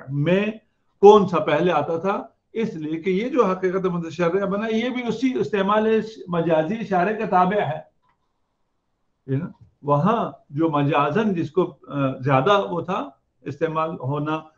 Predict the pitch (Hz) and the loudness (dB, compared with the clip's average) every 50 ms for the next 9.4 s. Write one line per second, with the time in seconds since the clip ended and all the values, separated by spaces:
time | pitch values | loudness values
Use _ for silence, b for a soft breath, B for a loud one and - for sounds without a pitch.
0 | _ _ _ - - 151 123 139 175 175 160 165 165 139 175 190 220 269 - - | _ _ _ -6 -2 0 2 2 2 2 2 0 0 0 0 0 0 -2 -6 -10
1 | - _ _ _ _ _ - 220 208 208 226 262 254 - 214 196 156 165 165 156 | -16 _ _ _ _ _ 2 2 2 4 4 2 2 2 0 0 0 2 0 0
2 | 143 147 151 175 202 220 208 180 156 151 147 175 185 196 196 190 196 190 185 170 | 0 0 -2 -2 -2 -2 -2 -2 -4 0 0 0 2 2 0 0 0 0 0 0
3 | 170 170 175 180 170 156 139 - 165 165 180 185 180 160 156 147 151 180 254 - | 0 0 -2 -2 -2 -4 -4 -6 -6 -4 -2 -2 -2 -2 -4 -4 -4 -4 -4 -6
4 | - _ _ _ _ _ _ _ _ _ _ _ _ _ 160 160 147 143 160 160 | -10 _ _ _ _ _ _ _ _ _ _ _ _ _ -2 0 2 2 2 2
5 | 151 143 131 127 127 131 151 165 180 185 175 185 180 - 196 196 220 220 185 190 | 2 0 -2 0 0 0 2 2 0 0 0 -2 -2 0 -2 0 0 -2 -2 -2
6 | 170 147 139 135 127 - 147 135 131 135 135 127 135 143 - - _ _ _ _ | -2 -4 -4 -6 -6 -4 -2 -2 -2 -2 -4 -4 -6 -8 -10 -16 _ _ _ _
7 | _ _ _ _ _ _ _ _ _ _ _ _ _ _ _ _ _ _ _ _ | _ _ _ _ _ _ _ _ _ _ _ _ _ _ _ _ _ _ _ _
8 | _ - 135 151 208 214 - - _ _ _ _ _ - 165 175 190 170 139 123 | _ -2 -2 -2 -2 -4 -10 -16 _ _ _ _ _ -2 0 2 2 2 0 -2
9 | 160 165 190 269 - - - | -2 -2 -4 -4 -6 -10 -16